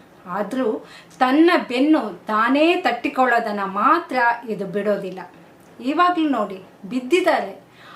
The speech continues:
ಆದ್ರೂ ಮೀಸೆ ಮಣ್ಣಾಗ್ಲಿಲ್ಲ ಅಂತ ದೌಲತ್ ತೋರಿಸ್ತಾ ಇದ್ದಾರೆ.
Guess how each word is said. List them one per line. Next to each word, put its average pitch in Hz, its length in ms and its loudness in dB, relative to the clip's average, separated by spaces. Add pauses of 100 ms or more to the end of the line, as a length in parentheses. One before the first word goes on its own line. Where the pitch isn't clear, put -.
(200)
ಆದ್ರೂ 285 720 0 (240)
ಮೀಸೆ 359 440 2
ಮಣ್ಣಾಗ್ಲಿಲ್ಲ 233 720 0
ಅಂತ 185 340 -4 (280)
ದೌಲತ್ 262 540 -2
ತೋರಿಸ್ತಾ 202 480 -6
ಇದ್ದಾರೆ. 185 380 -12